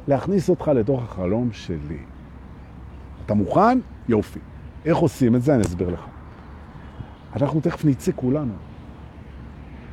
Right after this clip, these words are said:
מבית החלומות, אבל למעשה לא באמת נצא ממנו, כי כל הממלכה הזאת שאתה מטייל בה איתי כבר חודשיים, היא מתוך בית החלומות.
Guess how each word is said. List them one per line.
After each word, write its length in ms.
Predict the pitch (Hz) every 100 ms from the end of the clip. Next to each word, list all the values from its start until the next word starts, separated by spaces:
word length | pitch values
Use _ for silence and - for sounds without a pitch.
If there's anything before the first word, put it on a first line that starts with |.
| - - - - - - - - -
מבית 260 | 98 143
החלומות, 800 | 139 95 92 85 80 123 - - - - - - - - - -
אבל 180 | 107 113
למעשה 960 | 120 120 117 - - - 240 214 202 208 - - - - - -
לא 160 | 104
באמת 580 | 165 175 165 165 160 - - - -
נצא 360 | 113 98 - 185
ממנו, 640 | 185 117 98 98 131 180 - - - - - -
כי 120 | - -
כל 220 | - 190
הממלכה 480 | 175 147 143 - 185
הזאת 220 | 160 147
שאתה 180 | - 120
מטייל 340 | 104 127 156
בה 140 | 131
איתי 320 | 113 113 170 160
כבר 200 | 104 101
חודשיים, 680 | - 107 165 196 160 143 175 - - - - - - - - - -
היא 120 | 120
מתוך 360 | 113 110 160 -
בית 160 | 131 131
החלומות. 420 | 92 107 113 135